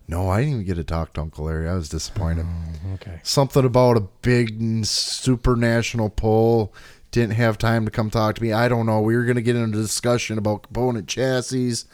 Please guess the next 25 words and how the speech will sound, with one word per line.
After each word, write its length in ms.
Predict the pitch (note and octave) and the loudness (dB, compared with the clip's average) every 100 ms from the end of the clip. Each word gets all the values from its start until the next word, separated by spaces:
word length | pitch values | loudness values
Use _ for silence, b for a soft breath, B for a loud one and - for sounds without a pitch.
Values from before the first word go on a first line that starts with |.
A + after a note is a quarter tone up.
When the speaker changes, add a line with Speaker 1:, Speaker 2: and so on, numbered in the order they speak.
| B B B B | B B B B
Speaker 1:
and, 400 | A2 A2 G#2+ G2+ | 2 4 4 4
uh, 160 | G2+ G#2 | 2 4
he 140 | G#2+ A#2 | 2 2
just 220 | B2 - | 2 2
wasn't 280 | B2+ D3 D3+ | 2 4 4
available. 460 | D#3 G3+ A#3 G2 - _ B B B B B B B B B B B B B - | 4 4 0 -4 -6 _ B B B B B B B B B B B B B -8
Speaker 2:
Can't 300 | - A#2 A2 | 0 2 2
imagine 460 | G2 G#2 G#2 G2 | 2 2 0 -2
what 80 | F#2 | -2
he 60 | F#2 | -4
was 100 | F2+ | -4
busy 280 | F2 F#2+ F#2 | -4 -4 -4
doing. 420 | G2 F#2+ F#2 F2+ - B B B B B B B B - F2 | -4 -4 -4 -6 -10 B B B B B B B B -20 -14
Speaker 1:
All 260 | F#2 G2+ G#2+ | -8 -2 0
I 140 | A#2 | 2
know 220 | A2+ G2+ | 2 2
is 120 | G2+ - | 0 0
he 120 | A2+ | -2
was 100 | G2 | 0
standing 560 | - - B2 C3+ C#3+ | -2 -2 0 2 2
around 300 | C#3+ C#3+ D3 D3 | 4 6 4 2
the 60 | |
track, 460 | C#3 C#3 A#2 G#2+ - _ | 2 2 4 2 -2 _
you 160 | - A2+ | -10 -4
know. 220 | G2 F#2 | -4 -4